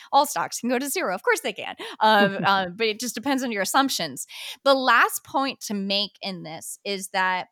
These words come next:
Speaker 1: if we look at twenty twenty-four, twenty twenty-four is, um, set to grow based on current consensus about ten percent, which is a big reacceleration. And it's based on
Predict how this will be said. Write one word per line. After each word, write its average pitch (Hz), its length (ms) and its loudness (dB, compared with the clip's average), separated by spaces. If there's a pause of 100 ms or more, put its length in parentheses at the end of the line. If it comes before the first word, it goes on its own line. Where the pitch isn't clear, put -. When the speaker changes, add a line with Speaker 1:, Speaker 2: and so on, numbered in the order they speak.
(160)
Speaker 1:
if 190 100 -16
we 226 80 -10
look 247 220 -4
at - 100 -8
twenty 247 280 -6
twenty-four, 185 960 -4 (260)
twenty 320 280 -2
twenty-four 208 920 -2 (100)
is, 185 800 -2
um, 175 420 -4
set 196 380 -2
to 220 100 -10
grow 180 480 -6
based 185 220 -6
on 208 80 -10
current 202 260 -8
consensus 180 640 -10
about 175 300 -6
ten 175 240 -10
percent, - 440 -10 (540)
which 202 160 -8
is 196 120 -6
a 226 60 -6
big 254 240 0
reacceleration. 208 1120 -4 (140)
And 196 140 -2
it's 190 180 -6
based 220 440 -4
on 196 340 -2